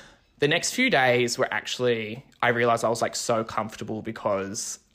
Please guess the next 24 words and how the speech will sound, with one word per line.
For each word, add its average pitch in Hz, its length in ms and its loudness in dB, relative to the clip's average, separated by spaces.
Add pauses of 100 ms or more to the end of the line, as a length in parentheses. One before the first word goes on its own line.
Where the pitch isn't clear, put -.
I'd 113 180 -2
gotten 120 240 -2
that 110 200 -2
off 107 220 -2
and 117 80 -2
I 107 60 0
knew 113 180 -4
this 117 160 -6
wasn't 113 240 -4
gonna 113 140 -2
be 107 140 -4
a 98 60 -6
thing. 113 260 -4
So 117 120 0
I 110 80 -2
think 120 200 -4
I 127 60 2
was 143 160 2
just, - 160 0
like, 117 200 0
a - 40 0
lot 107 240 -4
more, 110 200 -2
like, 104 260 -2